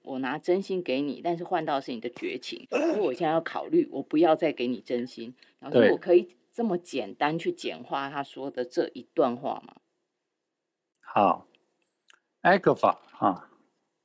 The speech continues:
Speaker 2: 在大陆的解读是我让利，
Speaker 1: 嗯哼。
Speaker 2: 让利，所以我不给你课税啊，
Speaker 1: 嗯哼。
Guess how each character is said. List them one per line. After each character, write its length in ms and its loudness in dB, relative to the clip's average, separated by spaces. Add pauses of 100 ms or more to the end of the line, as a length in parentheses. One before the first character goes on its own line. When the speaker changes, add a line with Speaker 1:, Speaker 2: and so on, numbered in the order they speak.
(340)
Speaker 2:
在 380 6
大 300 6
陆 200 6
的 220 6
解 240 2
读 220 -4
是 280 0
我 300 2 (100)
让 280 4
利， 240 6 (280)
Speaker 1:
嗯 200 -14
哼。 100 -20 (520)
Speaker 2:
让 360 4
利， 240 2
所 200 -4
以 60 2
我 220 2
不 120 -6
给 140 2
你 100 2
课 220 -6
税 320 -4
啊， 260 -6
Speaker 1:
嗯 200 -14
哼。 80 -20